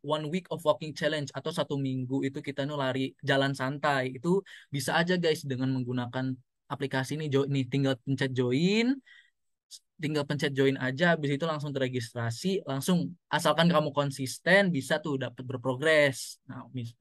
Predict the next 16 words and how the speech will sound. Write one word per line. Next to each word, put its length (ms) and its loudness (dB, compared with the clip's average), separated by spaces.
tuh. 160 -6
Atau 240 4
mau 160 4
coba 320 6
nih, 240 -2
wah, 560 6
mau 240 2
coba 320 2
yang 80 0
lain, 320 4
misalnya 400 -6
kamu 160 -6
mau 160 -6
coba 320 -2
outdoor 240 -2
walking 560 2